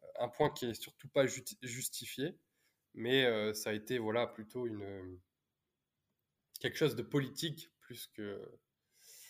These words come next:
plus que, je dirais, euh, sportif.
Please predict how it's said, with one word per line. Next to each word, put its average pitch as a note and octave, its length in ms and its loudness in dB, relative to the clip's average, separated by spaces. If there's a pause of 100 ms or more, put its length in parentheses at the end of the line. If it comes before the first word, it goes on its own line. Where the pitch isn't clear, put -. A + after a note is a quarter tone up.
(520)
plus C#3 240 -4
que, B2 140 2
je G#2+ 60 -2
dirais, A#2 400 4
euh, G2+ 120 4
sportif. - 800 -6